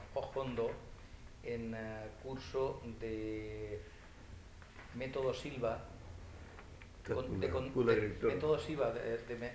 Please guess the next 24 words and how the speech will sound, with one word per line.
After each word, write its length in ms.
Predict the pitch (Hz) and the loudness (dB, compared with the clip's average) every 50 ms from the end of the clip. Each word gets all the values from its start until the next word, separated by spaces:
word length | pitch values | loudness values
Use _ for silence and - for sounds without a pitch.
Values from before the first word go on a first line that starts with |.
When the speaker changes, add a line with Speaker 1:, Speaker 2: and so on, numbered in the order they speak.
| - 117 | -4 -2
Speaker 1:
de 480 | 117 117 113 113 113 113 113 113 113 113 | -2 0 0 0 0 0 -2 -2 -4 -4
mentala 380 | 110 113 113 110 120 123 123 120 | -4 -4 -2 0 0 0 0 0
kontrolo, 480 | 127 120 117 123 127 123 120 117 120 - - - - - - - - - - 113 | -2 -2 -2 0 0 2 2 0 0 -2 -6 -10 -12 -12 -10 -10 -10 -8 -4 0
Speaker 2:
Yes. 140 | 113 104 | 0 2
Speaker 1:
Kiel 220 | - 135 139 135 131 | 4 4 4 4 6
parolas 460 | 135 127 123 127 131 135 143 143 143 131 | 6 8 10 10 10 10 10 8 8 6
de 60 | 127 | 4
la 120 | 120 113 110 110 113 123 | 4 4 4 4 6 6
alfa, 600 | 131 127 - - - 127 127 131 131 131 127 127 | 4 4 2 2 4 6 6 8 6 6 4 2
kai 200 | - 113 113 113 107 110 | 0 0 0 0 -2 -2
de 120 | 110 107 | -2 0
alia 440 | 107 104 107 113 113 117 113 117 117 113 | 0 0 0 0 0 2 4 4 2 2
y, 240 | 113 113 110 110 107 - - - - - - - - - - | 0 -2 -4 -4 -6 -6 -8 -10 -10 -10 -10 -10 -8 -6 -4
eh, 460 | 120 120 117 117 117 117 113 113 110 - - - | -2 0 0 0 0 2 2 2 0 0 0 2
hondoi, 440 | 127 127 123 117 120 120 120 127 127 127 - - | 2 2 4 4 4 4 4 4 2 -2 -6 -4
kiel 200 | 113 113 110 110 107 104 101 - - - - - - - - - 113 - | -4 -4 -4 -6 -6 -8 -10 -10 -12 -12 -12 -12 -12 -12 -12 -10 0 6
dormas 380 | 127 127 127 127 135 131 - 127 | 6 6 6 6 2 2 2 0
au 80 | 127 127 | 0 2
dormetas, 560 | 127 120 123 131 135 131 131 131 131 123 - | 2 2 2 0 -2 0 0 0 0 2 2
au 80 | 117 110 - - | 0 0 0 0
povas 360 | 117 117 120 120 120 - - - | 0 2 2 2 0 -2 -6 -6
recept-, 480 | 123 123 117 - - 123 120 117 - - - - 117 120 | -6 -6 -4 -4 -2 -2 -2 -2 -4 -10 -10 -8 -4 -4
recepti 640 | 117 110 - 123 120 113 - - - 127 127 131 - - - - - - - - - | -4 -2 -2 -2 -2 -4 -4 -8 -8 -8 -8 -8 -8 -10 -10 -12 -12 -12 -12 -8 -2
hondoi, 420 | 120 120 120 120 117 117 120 123 | -2 -2 0 0 2 2 2 2